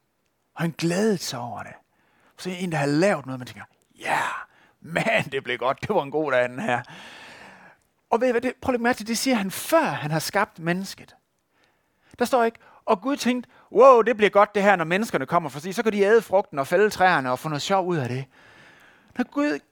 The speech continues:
glædede sig over det, han havde skabt, han glædede sig over naturen i sig selv. Fordi naturen reflekterer hans godhed.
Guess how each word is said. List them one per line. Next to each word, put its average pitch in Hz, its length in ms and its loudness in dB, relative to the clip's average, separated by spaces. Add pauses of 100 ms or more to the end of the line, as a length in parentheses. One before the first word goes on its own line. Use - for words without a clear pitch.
(160)
glædede 269 500 6
sig - 220 -2
over 214 180 2
det, 220 120 -2
han 202 140 0
havde 180 120 2
skabt, - 500 -4
han 202 120 -2
glædede 240 240 4
sig - 120 -6
over 190 160 -2
naturen 185 580 -2
i 185 80 -6
sig 180 180 -6
selv. 262 380 0 (1900)
Fordi 254 200 0
naturen 214 580 -2
reflekterer 202 680 -4
hans 190 340 -4
godhed. 135 580 -6